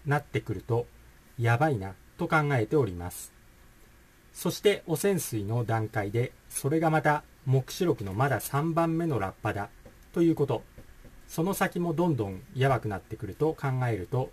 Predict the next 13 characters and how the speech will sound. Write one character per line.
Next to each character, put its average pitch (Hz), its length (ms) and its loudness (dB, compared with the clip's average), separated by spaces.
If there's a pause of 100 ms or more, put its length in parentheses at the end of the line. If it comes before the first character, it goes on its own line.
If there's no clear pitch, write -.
(160)
絶 - 260 -4
望 127 200 2
で 107 140 2
す。 - 260 -14 (640)
ラ 135 160 4
ッ - 20 -16 (120)
パ 185 100 0
の 185 120 -2
後 143 180 -2
の 113 200 -4 (120)
次 139 280 -2
の 139 100 2
八、 104 360 -8